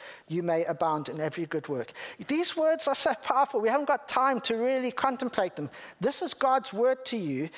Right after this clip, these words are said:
"He's able to make all grace abound to you, so that having all sufficiency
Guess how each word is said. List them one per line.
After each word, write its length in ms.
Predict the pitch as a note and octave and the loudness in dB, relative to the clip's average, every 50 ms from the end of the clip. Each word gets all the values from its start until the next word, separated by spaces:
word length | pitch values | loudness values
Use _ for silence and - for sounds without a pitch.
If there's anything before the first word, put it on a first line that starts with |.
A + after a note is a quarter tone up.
| - - - | -14 -14 -6
"He's 260 | - C4+ C#4 B3 - | -2 -2 -2 -2 0
able 380 | - - C4+ C#4+ D#4 C4 D4 C4+ | 2 4 4 4 4 2 -2 -2
to 160 | - - B3+ | -2 -2 0
make 280 | A#3+ C4 C4+ B3+ - | 0 0 0 0 0
all 200 | - - C4 C4+ | 2 2 2 2
grace 380 | C4 - C4 C4+ C4+ C4 - - | 2 2 2 2 2 2 0 -2
abound 380 | C4+ - B3+ C4 C#4 C#4 C4+ - | -2 0 2 2 2 2 0 -4
to 100 | - A#3+ | -6 -6
you, 320 | F3 C#3 B2 A#2 A#2+ A#2 - - - - - | -4 -4 -6 -6 -8 -8 -12 -16 -20 -18 -10
so 160 | - - B3+ | -2 0 2
that 140 | A#3+ C4 A3 | 2 2 2
having 280 | - D4 C4+ B3 C4+ B3+ | 2 2 2 2 -2 2
all 220 | - - C4 C#4+ | 4 6 6 6
sufficiency 880 | C#4+ - D4 - - D#4 C#4 - - C#4 B3 - - - C3+ B2 C3 | 6 2 -2 -2 -2 -2 -2 0 -2 -2 -2 -2 -4 -4 -4 -6 -8